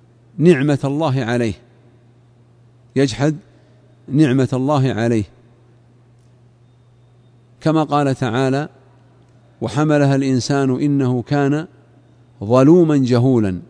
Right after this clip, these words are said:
هذا هو الأصل في الإنسان، الظلم والجهالة، وكذلك الأصل فيه الجحود، أنه يجحد نعمة الله عليه.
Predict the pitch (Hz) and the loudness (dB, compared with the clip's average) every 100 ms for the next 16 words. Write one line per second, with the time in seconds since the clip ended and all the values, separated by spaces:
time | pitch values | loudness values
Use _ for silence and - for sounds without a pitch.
0 | - _ _ _ - 143 156 143 139 147 | -20 _ _ _ -6 0 0 0 0 -4
1 | 139 113 127 120 113 117 92 82 _ _ | -4 -6 -6 -6 -4 -4 -6 -10 _ _
2 | _ _ _ _ - 117 127 175 156 147 | _ _ _ _ -12 -10 0 0 2 0
3 | 143 131 120 123 104 90 - _ _ _ | 0 -2 -2 -2 -4 -8 -12 _ _ _
4 | _ _ _ 120 120 135 156 147 139 135 | _ _ _ -8 -4 -2 0 -2 -4 -6
5 | 151 - 135 113 139 127 139 160 - _ | -6 -6 -6 -4 -2 -2 -2 -6 -14 _
6 | _ _ - 123 117 123 135 131 95 - | _ _ -4 -2 -2 -2 0 0 -2 -12
7 | _ _ _ _ _ _ - 131 135 131 | _ _ _ _ _ _ -8 -2 0 2
8 | 127 170 139 147 139 143 147 131 131 131 | 2 2 0 -4 -2 -2 -2 -2 -4 -6
9 | 131 147 127 131 120 120 113 95 | -6 -4 -4 -4 -2 -2 -2 -6